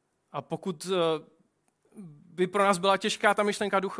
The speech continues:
Svatýho, tak když, eh, když máme pocit nějaký, že by jsme něco měli udělat. My, když jsme byli, eh, s klukama na Men's World, na víkendu, kde jsme byli jenom chlapi tady, tady z kostela,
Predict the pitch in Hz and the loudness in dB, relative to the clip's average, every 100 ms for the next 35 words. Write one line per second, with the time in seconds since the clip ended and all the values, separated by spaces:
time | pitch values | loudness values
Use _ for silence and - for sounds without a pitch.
0 | 165 - 185 - 196 196 190 170 - _ | -10 -6 -6 -4 -6 -4 -4 -8 -10 _
1 | _ 151 151 175 170 - 185 175 165 _ | _ -18 -8 -6 -6 -4 -2 -2 -6 _
2 | _ _ _ _ _ - 160 190 190 190 | _ _ _ _ _ -12 -2 0 0 -2
3 | 180 - 120 - - 151 143 135 127 127 | -6 -10 -16 -16 -12 -6 -6 -6 -8 -8
4 | 160 _ 147 151 147 156 151 147 - 160 | -14 _ -14 -14 -10 -8 -8 -8 -8 -8
5 | 151 160 147 139 135 135 139 _ _ - | -8 -8 -8 -8 -10 -14 -18 _ _ -20
6 | - 165 202 220 208 220 208 196 - 190 | -6 -4 -2 -2 0 2 2 0 -6 -6
7 | 180 - 202 214 202 196 185 170 170 170 | -6 -8 -6 -2 0 0 -2 -4 -4 -4
8 | 165 208 - 170 165 160 170 180 175 175 | -2 -4 -4 -4 -4 -8 -10 -8 -6 -6
9 | 170 175 165 165 175 170 147 170 156 160 | -6 -8 -6 -6 -6 -6 -8 -8 -10 -10
10 | 156 - - - _ - 165 175 - 156 | -14 -20 -20 -20 _ -6 -4 -4 -8 -10
11 | - 147 160 | -4 -4 -2